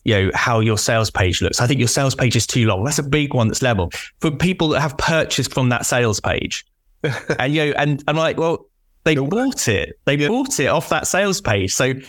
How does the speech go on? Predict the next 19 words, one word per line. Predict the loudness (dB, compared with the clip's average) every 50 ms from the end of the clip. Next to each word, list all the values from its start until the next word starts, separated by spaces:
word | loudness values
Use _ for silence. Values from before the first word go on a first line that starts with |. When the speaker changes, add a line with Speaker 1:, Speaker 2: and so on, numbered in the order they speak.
| -20 _ _ _ _ _ _ _ -20 -16 -12 -8 -4 -2
Speaker 1:
it | -2 0
doesn't | 0 0 0 2
matter | 2 2 2 0 0 0
really | 2 2 2
whether | 0 0 0
they | 0 0
think | -2 0 0 0 0 0
it's | 0 -2 -2
too | -2 0 2 2
long | 2 2 2
or | 2
not. | 0 2 0 0 -2 -4 -8 _ -20 -20 -8 -4 -2
It's, | -2 0 0
it's, | -2 -2 -2 -2
it's | -2 -2 -2 -2
kind | 0 0 0 0
of | 0
irrelevant. | 0 0 0 0 0 0 0 -2 -2 -2 0
So | 0 0 0